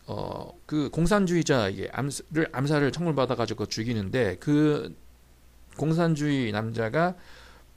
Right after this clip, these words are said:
한 조그만 여인숙이라고 해야 되나, 호텔이라고 해야 되나, 조그만 호텔에 묵게 되거든요. 그래서 이제 이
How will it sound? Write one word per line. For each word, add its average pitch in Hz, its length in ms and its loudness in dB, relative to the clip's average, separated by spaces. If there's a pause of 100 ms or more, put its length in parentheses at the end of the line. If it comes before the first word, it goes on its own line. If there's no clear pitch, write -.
(120)
한 175 380 -2
조그만 160 840 4 (160)
여인숙이라고 160 640 4
해야 110 120 2
되나, 101 160 -2
호텔이라고 135 520 4
해야 95 80 -2
되나, 101 140 -6
조그만 165 340 0
호텔에 240 380 0
묵게 147 220 -2
되거든요. 185 420 -4 (1000)
그래서 185 240 4
이제 143 380 2
이 151 520 -2